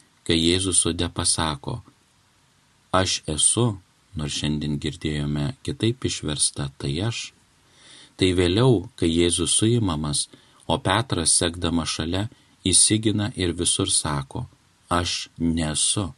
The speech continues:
Tačiau Petras juk buvo mokinių mokinys, kuris įsigina savo mokytojo ir mokinystės. Turime nepervertinti savo jėgų, kad nenutiktų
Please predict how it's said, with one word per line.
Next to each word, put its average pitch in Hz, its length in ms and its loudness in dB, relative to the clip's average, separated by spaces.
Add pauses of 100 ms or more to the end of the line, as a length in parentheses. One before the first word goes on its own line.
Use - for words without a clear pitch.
(960)
Tačiau 117 320 4
Petras 110 540 0
juk 95 160 0
buvo 101 320 2
mokinių 95 520 0
mokinys, 92 760 -2 (400)
kuris 87 360 2
įsigina 82 560 0
savo 78 340 0
mokytojo 95 840 -4 (160)
ir 92 140 -4
mokinystės. 85 960 -4 (840)
Turime 104 460 4
nepervertinti 92 1040 -2
savo 82 320 -2
jėgų, 76 400 0 (600)
kad - 200 -2
nenutiktų 90 760 2